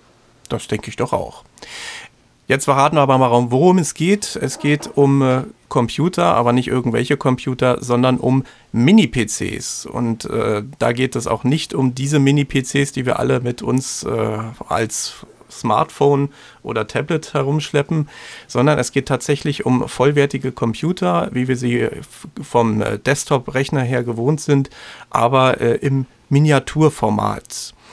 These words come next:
Und, ähm, ich denke, Mev, du kannst mal anfangen, ein bisschen zu erzählen. Du hast dich ja mit diesem Thema jüngst erst beschäftigt. Was hat dich dazu bewogen, äh, so ein Mini-P C dir auszusuchen? Wa-, was waren da so deine Beweggründe?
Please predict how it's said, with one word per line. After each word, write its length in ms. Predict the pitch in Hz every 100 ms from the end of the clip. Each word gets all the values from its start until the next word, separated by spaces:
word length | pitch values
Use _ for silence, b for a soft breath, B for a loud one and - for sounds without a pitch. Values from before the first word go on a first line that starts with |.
| B B B B
Und, 500 | - 113 107 107 -
ähm, 520 | 110 104 104 104 104 -
ich 140 | 127
denke, 500 | 139 202 208 185 -
Mev, 420 | 120 139 226 - -
du 260 | 185 185 -
kannst 420 | 180 180 - -
mal 300 | 156 156 160
anfangen, 480 | 147 180 - 170 165 170
ein 60 |
bisschen 280 | 160 - 160
zu 140 | -
erzählen. 480 | - 139 - 156 190
Du 120 | 165
hast 220 | 151 175 190
dich 120 | 160
ja 80 | 156
mit 180 | 151
diesem 240 | 156 156 147
Thema 420 | 165 160 156 -
jüngst 540 | - 131 160 180 -
erst 260 | 147 151 -
beschäftigt. 580 | 139 - 175 - 180 - B B B
Was 220 | 143 -
hat 120 | 185
dich 120 | 185
dazu 320 | - 156 - 156
bewogen, 580 | 139 143 180 165 160
äh, 220 | - 151 143
so 140 | 151
ein 80 | 151
Mini-P 440 | 196 247 - 127
C 420 | 120 - 123 117 B B B B -
dir 360 | 127 120 113 110 -
auszusuchen? 880 | 117 117 - 117 117 107 113 110 117
Wa-, 300 | - - - 135 - - -
was 240 | 156 -
waren 180 | 156 160
da 100 | 151
so 140 | 147
deine 340 | 135 131 139 131
Beweggründe? 680 | 135 123 123 113 131 120